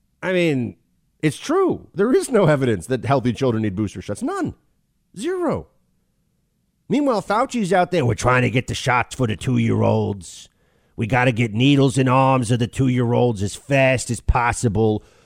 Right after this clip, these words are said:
or else there's a one in ten million chance of a bad outcome for that child who is unvaccinated." Give me a break, man. Outrageous,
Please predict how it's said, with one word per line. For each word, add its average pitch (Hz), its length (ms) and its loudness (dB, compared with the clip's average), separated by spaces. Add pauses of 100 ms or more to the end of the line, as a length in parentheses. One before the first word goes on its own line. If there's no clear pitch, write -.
(140)
or 131 260 2
else 139 280 2
there's 127 240 -2
a 127 80 2
one 131 300 2
in 113 160 0
ten 127 380 0
million 131 440 2
chance 120 720 -6 (280)
of 113 160 0
a 107 100 0
bad 120 460 0
outcome 110 520 -2
for 101 160 -10
that 104 240 -4
child 107 500 -2
who 107 160 -2
is 101 160 -4
unvaccinated." 90 1160 -8 (1300)
Give 135 560 -8 (340)
me 104 520 -4 (240)
a 73 80 -20
break, 135 500 -2
man. 143 380 -20 (800)
Outrageous, 107 1040 0